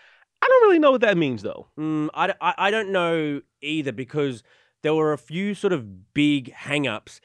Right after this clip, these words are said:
Speaker 1: Mm-hmm.
Speaker 2: Um, and then late last week, it was reported that, like, the studios were all saying, "Look, this is our best and final offer, guys.
Speaker 1: Yeah.
Speaker 2: Here it is right here. Do you guys wanna be on strike for the next year? Do you
Speaker 1: Mm-hmm.
Speaker 2: really wanna be, this is our final offer." And it looks like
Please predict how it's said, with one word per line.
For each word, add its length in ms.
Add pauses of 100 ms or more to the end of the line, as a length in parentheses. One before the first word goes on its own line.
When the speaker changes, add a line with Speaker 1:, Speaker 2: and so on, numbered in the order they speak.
(100)
Speaker 1:
Mm-hmm. 200
Speaker 2:
Um, 320
and 140
then 200
late 220
last 260
week, 180
it 20
was 160
reported 480
that, 220
like, 220
the 100
studios 680
were 80
all 120
saying, 280
"Look, 140
this 160
is 80
our 160
best 500
and 320 (160)
final 460
offer, 180
guys. 380 (120)
Speaker 1:
Yeah. 140
Speaker 2:
Here 220
it 80
is 160
right 180
here. 140
Do 100
you 80
guys 240
wanna 160
be 140
on 100
strike 300
for 60
the 80
next 200
year? 500
Do 80
you 60 (220)
Speaker 1:
Mm-hmm. 40
Speaker 2:
really 140
wanna 160
be, 220
this 340
is 120
our 120
final 400
offer." 320 (340)
And 460
it 120
looks 260
like 180